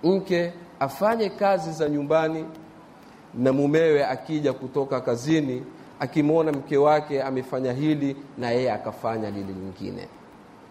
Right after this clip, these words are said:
Sakina ndani ya nyumba ni wewe mume ndio utaifikisha, ama sakina ndani ya nyumba ndio wewe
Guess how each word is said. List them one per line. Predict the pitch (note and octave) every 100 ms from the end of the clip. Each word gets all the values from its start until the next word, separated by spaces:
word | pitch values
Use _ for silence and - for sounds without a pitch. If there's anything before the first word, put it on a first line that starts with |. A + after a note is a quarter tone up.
| -
Sakina | - - C3 B2 F3 G#3 A3
ndani | F#3 E3+ D#3+
ya | D3+
nyumba | D3 F#3+ A3 E3 C#3+ - - - - - - - - - - -
ni | C#3
wewe | D3+ F3+ E3+ A#2+ F#2+ - - - -
mume | D3 E3+ D#3 C3
ndio | A#2+ A#2 C3
utaifikisha, | A#2 A2+ A2+ A2 - B2+ G3 G#3 - G#3 G#3+ - - - -
ama | D#3 E3 D3
sakina | - B2+ - D#3 D3
ndani | C3 B2+ A#2+
ya |
nyumba | A#2 B2+ C#3 C3 B2+ B2 - - - -
ndio | A2 A2+
wewe | A2+ B2 B2 A2+